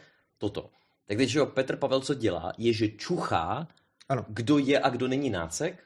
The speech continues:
Speaker 2: A Zeman zase čuchal Lipavskýho, že jo?
Speaker 1: Přesně tak.
Speaker 2: Takže
Speaker 1: A
Speaker 2: to
Speaker 1: teď,
Speaker 2: je, to je
Speaker 1: ale,
Speaker 2: stejný,
Speaker 1: ale
Speaker 2: no.
Speaker 1: ty můžeš přeci říct argument, tvůj čuch není dobrý.
Speaker 2: No ano, ale
Speaker 1: A mně přijde, a teď můj jediný pocit je,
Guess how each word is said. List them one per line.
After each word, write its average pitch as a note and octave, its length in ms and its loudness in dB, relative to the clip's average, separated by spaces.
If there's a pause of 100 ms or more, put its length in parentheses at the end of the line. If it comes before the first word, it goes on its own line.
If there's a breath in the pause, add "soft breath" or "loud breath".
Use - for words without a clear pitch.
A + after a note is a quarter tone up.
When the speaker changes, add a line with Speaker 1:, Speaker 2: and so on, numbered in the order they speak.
(160)
Speaker 2:
A C#3+ 60 4
Zeman C#3 240 4
zase B2 160 -2
čuchal B2+ 260 0
Lipavskýho, B2 460 -2
že - 120 -16
jo? - 100 -18
Speaker 1:
Přesně D3 240 2
tak. - 240 -4 (160)
Speaker 2:
Takže C#3 180 2
Speaker 1:
A - 20 4
Speaker 2:
to C#3 80 6
Speaker 1:
teď, C#3+ 40 8
Speaker 2:
je, - 100 4
to B2+ 80 6
je - 20 6
Speaker 1:
ale, C3+ 80 8
Speaker 2:
stejný, G#2+ 240 -2
Speaker 1:
ale A#2 140 6
Speaker 2:
no. A2 60 0
Speaker 1:
ty D3 80 4
můžeš C#3 280 2
přeci - 340 -4
říct A2 240 -4
argument, G#2+ 640 0
tvůj A2 260 0
čuch G#2+ 320 -4
není F#2+ 220 -2
dobrý. D2+ 320 -6 (840)
Speaker 2:
No A#2+ 140 -4
ano, D#3+ 200 0 (580 soft breath)
ale C3+ 360 6
Speaker 1:
A A2+ 80 0
mně C#3+ 160 4
přijde, G#2 320 -4
a - 60 2
teď A#2 140 -4
můj C3+ 200 2
jediný B2+ 300 2
pocit G#2 320 -6
je, F#3 200 0